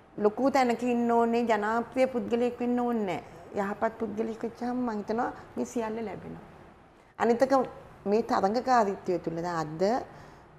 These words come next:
මම දන්නවා <clears throat> සමහර අවස්ථාවල බොහෝම තරඟකාරීත්වයක් අපි යන පාටියක පවා පේනවනේ. ඒක තුල දකින්න දේ වටා පිටාව. නමුත් මම හැමදාම ඉන්නේ මගේ සීමාව තුල.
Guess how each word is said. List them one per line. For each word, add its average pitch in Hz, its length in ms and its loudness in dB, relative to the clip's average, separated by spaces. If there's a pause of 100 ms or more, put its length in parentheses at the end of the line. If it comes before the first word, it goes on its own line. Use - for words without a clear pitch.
(120)
මම 170 480 -4
දන්නවා 165 500 -2 (360)
<clears throat> - 360 -10
සමහර 180 380 -2
අවස්ථාවල 160 600 0
බොහෝම 190 480 0
තරඟකාරීත්වයක් 190 1080 -2 (400)
අපි 185 220 -2
යන 233 160 4
පාටියක 233 500 6 (340)
පවා 240 320 4
පේනවනේ. 247 600 2 (640)
ඒක 208 240 6
තුල 233 240 4 (100)
දකින්න 226 480 6
දේ 226 200 6
වටා 226 360 4
පිටාව. 202 400 2
නමුත් 220 300 0
මම 247 220 2
හැමදාම 240 600 0
ඉන්නේ 247 340 0
මගේ 185 340 -4
සීමාව - 460 -10
තුල. - 200 -18